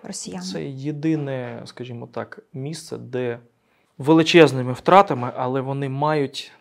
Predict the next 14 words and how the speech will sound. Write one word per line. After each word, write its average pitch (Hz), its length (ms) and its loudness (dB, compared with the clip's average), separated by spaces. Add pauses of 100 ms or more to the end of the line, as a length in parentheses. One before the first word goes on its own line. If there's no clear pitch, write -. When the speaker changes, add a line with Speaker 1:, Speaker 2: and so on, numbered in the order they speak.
Speaker 2:
тактичний, 139 600 -8
певний 127 420 -4
тактичний - 600 -14
успіх. - 440 -16 (380)
І 131 280 -10
на 131 160 -8
фоні 143 420 -4
відсутності 143 640 -6
успіхів 120 680 -10
будь-де 127 580 -4
в 117 160 -8
іншому 127 340 -8
місці, 170 400 -8 (480)
е, - 40 -20